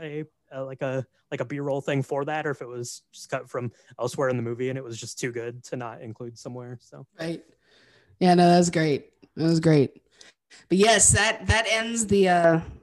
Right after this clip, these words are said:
Speaker 2: last of the Tarantino's films for a little while anyway.
Speaker 1: Yeah, at least in, at least until the, the last one. That was number nine, right? Of,
Speaker 2: Yep.
Speaker 1: of his. So.
Speaker 2: Yep.
Speaker 1: So yeah, so that was, that was the last one. Michaela, what,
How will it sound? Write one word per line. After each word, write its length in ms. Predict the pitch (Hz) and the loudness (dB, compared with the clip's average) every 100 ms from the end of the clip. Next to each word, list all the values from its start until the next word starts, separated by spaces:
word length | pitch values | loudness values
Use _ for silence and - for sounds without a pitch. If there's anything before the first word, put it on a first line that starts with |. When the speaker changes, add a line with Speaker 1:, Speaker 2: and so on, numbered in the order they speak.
| _ | _
Speaker 2:
last 480 | 165 180 196 214 - | -4 -4 -2 -2 -2
of 80 | 202 | 0
the 40 | |
Tarantino's 1080 | 185 208 208 202 - 226 180 131 127 135 - _ | 2 4 4 4 2 4 4 2 0 -4 -10 _
films 540 | 156 147 135 127 139 | 0 2 2 -2 -4
for 280 | - 156 139 | -4 -2 0
a 60 | 135 | 0
little 220 | 196 208 | 0 -2
while 320 | 131 143 143 | -4 -10 -14
anyway. 420 | 147 143 147 269 302 - - - - - - | -12 -10 -8 -8 -10 -14 -14 -16 -14 -14 -12
Speaker 1:
Yeah, 220 | 113 139 | -10 -12
at 120 | 113 | -10
least 280 | 120 127 - | -10 -10 -12
in, 180 | 117 113 | -10 -12
at 80 | - | -12
least 220 | 120 - | -14 -12
until 220 | 131 139 | -12 -10
the, 340 | 120 123 120 131 | -8 -8 -8 -12
the 40 | 123 | -10
last 260 | 127 - | -10 -8
one. 80 | 127 | -10
That 120 | 117 | -10
was 140 | 120 117 | -12 -10
number 220 | 131 127 | -8 -6
nine, 340 | 120 131 123 | -8 -8 -10
right? 240 | 117 123 143 - _ _ | -10 -12 -12 -18 _ _
Of, 160 | 147 156 | -14 -6
Speaker 2:
Yep. 240 | 196 - 151 | -6 -6 -16
Speaker 1:
of 140 | 147 | -10
his. 260 | 156 170 202 | -8 -8 -8
So. 80 | 131 | -8
Speaker 2:
Yep. 200 | 151 113 _ _ _ _ _ _ _ | -8 -10 _ _ _ _ _ _ _
Speaker 1:
So 100 | - | -12
yeah, 100 | 202 | -12
so 160 | - | -10
that 180 | 135 151 | -10 -6
was, 280 | 160 151 - | -6 -6 -8
that 160 | 165 175 | -6 -6
was 100 | 170 | -6
the 80 | |
last 260 | 175 180 - | -10 -12 -14
one. 240 | 196 240 | -14 -6
Michaela, 320 | 165 143 208 202 | -6 -4 -6 -4
what, 240 | 151 160 | -6 -8